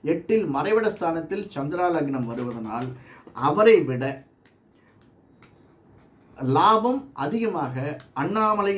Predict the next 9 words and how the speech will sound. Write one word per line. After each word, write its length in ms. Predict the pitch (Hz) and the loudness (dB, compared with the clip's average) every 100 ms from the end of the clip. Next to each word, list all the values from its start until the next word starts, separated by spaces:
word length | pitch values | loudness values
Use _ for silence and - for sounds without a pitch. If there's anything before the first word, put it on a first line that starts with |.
| 185 | -4
தலைமையிலான 560 | 156 160 156 147 127 123 147 123 | -2 -2 -2 -4 -4 -6 -6 0
பி 100 | 160 196 | 0 2
ஜே 100 | 185 165 | 0 -2
பிக்கு 260 | 135 127 165 170 123 | -4 -4 -4 -4 -4
அமைந்திருக்கிறது 720 | 147 156 147 135 127 117 127 127 - | -4 -2 -2 -2 -6 -8 -8 -8 -4
என்பதுதான் 460 | 127 117 110 143 190 127 | -2 -2 -4 -8 -8 -6
இதனுடைய 360 | 131 123 113 147 - _ - | -4 -4 -4 -6 -8 _ -8
தாத்பரியம். 580 | 131 135 127 107 - - _ - - - 135 | -6 -6 -8 -8 -10 -14 _ -20 -20 -10 0
முழுவதுமாக 760 | 202 254 254 220 165 127 139 | 2 2 4 2 2 -4 -8